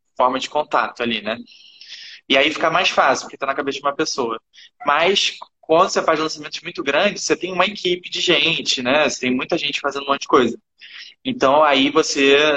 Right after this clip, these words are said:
é, aí depende muito, aí vai do papel do gestor, é, aí pode ser o co-, o co-,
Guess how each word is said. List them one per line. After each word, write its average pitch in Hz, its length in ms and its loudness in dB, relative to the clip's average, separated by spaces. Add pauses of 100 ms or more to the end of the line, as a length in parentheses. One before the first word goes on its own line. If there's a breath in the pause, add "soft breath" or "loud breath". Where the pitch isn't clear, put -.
(120)
é, 123 140 0
aí 131 200 0
depende 160 420 -2
muito, 160 200 -14
aí 143 140 2
vai 165 120 0
do 165 60 -6
papel 160 260 2
do - 80 -16
gestor, 156 580 -2 (500)
é, 131 300 4 (520)
aí 127 280 2
pode 135 200 0
ser 143 80 2
o 131 100 0
co-, 156 180 2 (120)
o 160 140 4
co-, - 240 0